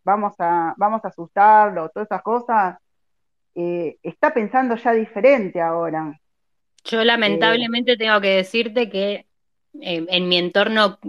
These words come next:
Speaker 2: de conurbano, eh,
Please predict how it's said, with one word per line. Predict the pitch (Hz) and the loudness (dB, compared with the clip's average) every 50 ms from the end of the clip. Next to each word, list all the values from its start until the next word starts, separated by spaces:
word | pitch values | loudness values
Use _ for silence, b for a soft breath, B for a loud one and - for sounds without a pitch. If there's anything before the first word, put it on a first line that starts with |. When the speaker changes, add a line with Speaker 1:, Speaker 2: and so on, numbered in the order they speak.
| - - - | -16 -16 -18
Speaker 2:
de | 226 202 185 180 180 170 | -18 -6 -2 0 0 0
conurbano, | - 170 165 170 170 170 170 180 185 190 208 214 220 233 247 269 277 - _ _ _ _ _ | 0 0 0 0 2 4 4 4 4 4 4 2 2 2 2 2 0 -2 _ _ _ _ _
eh, | - 180 175 175 170 170 170 165 165 160 160 160 160 160 156 156 170 185 | -2 0 2 2 2 2 2 2 2 0 0 -2 -2 -4 -6 -8 -10 -14